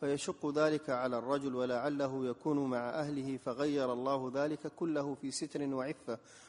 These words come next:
وجعله نقيا نزها من الدنس والقذر والدرن.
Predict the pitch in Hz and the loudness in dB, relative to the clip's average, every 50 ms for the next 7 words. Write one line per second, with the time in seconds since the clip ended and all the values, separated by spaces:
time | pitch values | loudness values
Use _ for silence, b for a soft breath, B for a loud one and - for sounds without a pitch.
0 | B B - 127 131 135 131 135 156 156 151 139 131 127 127 123 123 120 - 156 | B B -4 -2 0 2 4 4 4 4 4 2 2 0 0 0 -2 -2 -2 -2
1 | 151 147 143 135 127 123 123 123 135 143 143 143 135 131 131 127 127 123 123 123 | 0 0 2 2 0 0 0 0 0 0 0 -2 -2 -2 -2 -2 -2 -2 -2 -2
2 | 123 120 120 131 143 147 143 139 - - 123 123 120 117 - - 147 143 143 135 | -4 -4 -2 -2 0 0 0 0 -2 -2 -2 -2 -2 -2 -2 -2 -2 0 0 0
3 | 131 127 127 123 120 123 127 147 147 143 127 120 | 0 2 0 0 -2 0 2 2 4 4 2 -2